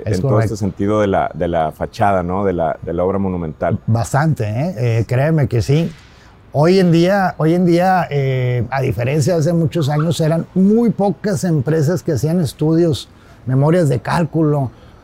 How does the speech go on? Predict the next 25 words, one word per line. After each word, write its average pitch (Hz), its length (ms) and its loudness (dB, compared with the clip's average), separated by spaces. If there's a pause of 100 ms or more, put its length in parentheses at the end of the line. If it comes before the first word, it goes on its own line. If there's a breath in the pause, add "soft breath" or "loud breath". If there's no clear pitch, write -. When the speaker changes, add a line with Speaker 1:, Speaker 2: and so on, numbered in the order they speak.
(160 loud breath)
Speaker 1:
Eh, 131 500 2
si 151 140 2
pasaba 151 400 2
recocido, 180 640 2
vidrio 190 200 4
recocido, 156 420 2
ponían 156 320 2
vidrio 175 220 4
recocido, 165 640 2
¿no? 143 220 -4
Speaker 2:
Como 92 260 -2
fuera, 104 380 2
nomás 98 340 0
tápale 117 400 0
ahí. 104 380 2
Speaker 1:
Hoy 143 140 0
cambia 151 340 0
todo, 110 380 -2
¿no? 117 160 0
Speaker 2:
Claro. 147 300 -2
Speaker 1:
Eh, 107 220 -6
hay 120 120 -2
que 151 200 0
factorizar, 135 1000 0
eh, 117 420 -2